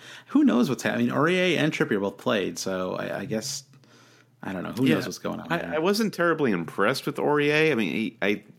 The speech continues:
Speaker 2: he
Speaker 1: I
Speaker 2: hasn't
Speaker 1: think,
Speaker 2: really gotten
Speaker 1: yeah.
Speaker 2: enough minutes to bed in with that team, but he's, I mean, he's known for being reckless, but he just goes to ground on every tackle. He was, he was getting
Speaker 1: Yeah.
Speaker 2: smoked a few times.
Speaker 1: Could have been, could have, uh,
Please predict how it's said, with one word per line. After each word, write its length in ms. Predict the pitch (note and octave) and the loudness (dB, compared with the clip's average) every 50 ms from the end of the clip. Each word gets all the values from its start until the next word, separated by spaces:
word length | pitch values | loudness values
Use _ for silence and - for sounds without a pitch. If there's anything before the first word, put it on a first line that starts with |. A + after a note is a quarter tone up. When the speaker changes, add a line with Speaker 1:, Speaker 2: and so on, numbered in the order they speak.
| - - - - - - | -20 -20 -20 -20 -10 -2
Speaker 2:
he 140 | - A#2+ A#2+ | 2 2 4
Speaker 1:
I 20 | B2 | 6
Speaker 2:
hasn't 220 | C#3+ D3 D#4+ G3 | 6 6 6 4
Speaker 1:
think, 80 | D3 C3+ | 2 2
Speaker 2:
really 160 | C#3 C3 B2 | 2 2 4
gotten 320 | G2+ G#2+ G#2 G#2+ A#2 A#2 A2 | 4 6 6 6 6 4 2
Speaker 1:
yeah. 120 | G#2+ G2 | 2 0
Speaker 2:
enough 220 | G2+ G2+ F#2+ - | 0 -2 -2 -2
minutes 460 | - F#2 F2+ G2 G2 A2+ A#2 A2+ - - | -2 0 2 4 4 4 2 0 -2 -6
to 120 | - - | -6 -8
bed 380 | - - - F2+ F#2 G2 F#2 F2 | -8 -4 0 2 2 2 4 2
in 360 | F2+ F2 G2 G#2+ A2 A#2 A#2+ | 2 0 0 0 -2 -4 -4
with 180 | A#2 G#2+ - | -4 -4 -2
that 240 | - G#2 G2 F#2+ F2+ | -2 -2 -2 -2 -6
team, 300 | - - A2+ A2+ A#2 A2+ A2+ | -6 -4 -2 -2 -2 -2 0
but 80 | G#2+ | -2
he's, 200 | G#2+ G2+ - - F#2+ - _ - - - - - - - - _ _ _ _ - | -2 -2 -2 -6 -10 -12 _ -20 -20 -20 -20 -20 -20 -20 -20 _ _ _ _ -2
I 60 | G2 | 0
mean, 100 | G#2+ G#2 | 2 2
he's 160 | G2+ G2 F#2+ | 2 2 2
known 200 | B2+ C3+ C3 B2 A2+ | 4 4 4 4 2
for 100 | A2 F2+ | 0 0
being 240 | E2+ F2 E2 D#2 D2+ | 0 0 0 0 0
reckless, 400 | D2+ D2 D2 - - C#2 C#2+ - | 0 -2 -2 -4 -6 -10 -10 -8
but 140 | - - A2+ | -6 -6 -6
he 60 | A#2+ | -4
just 220 | C3+ E3+ - - - | -4 -6 -6 -2 0
goes 180 | F#3+ F#3+ E3 - | 0 0 0 -2
to 80 | - | -6
ground 460 | - F2 F2+ E2+ G2 G#2+ A2 A2+ A2+ | -6 -2 0 2 2 4 2 2 2
on 100 | A2+ G#2+ | 0 0
every 220 | A2 A2 G#2+ A2+ G#2 | 0 0 -2 -2 -4
tackle. 540 | - - A2+ G#2 G#2+ G#2 G#2+ A2+ G#2+ G#2+ G#2+ | -4 -4 -2 -2 -2 -2 0 -2 0 0 0
He 120 | A2 G#2+ | -2 -2
was, 200 | G#2 G2 - - | -4 -6 -8 -8
he 100 | - G2 | -6 -6
was 100 | F#2+ F2+ | -6 -4
getting 200 | - - - A2+ | -4 -4 -4 -4
Speaker 1:
Yeah. 60 | F#2 E2+ | -6 -8
Speaker 2:
smoked 360 | F2 - G#2 G#2 F#2 - - | -8 -6 -4 -6 -6 -6 -10
a 40 | - | -16
few 160 | - - - | -14 -14 -16
times. 340 | - - - - A#1+ - - | -18 -18 -20 -20 -18 -8 -4
Speaker 1:
Could 120 | - G#3+ | 0 0
have 160 | G3+ D#3 A#2+ A2 | 0 0 0 0
been, 120 | B2 A#2+ | -2 -2
could 120 | - F#3 F3 | 0 0 2
have, 240 | D3+ A#2+ G#2+ G#2 A2+ | 2 2 0 -2 -4
uh, 220 | A#2+ A#2 A2 G#2+ | -2 0 0 0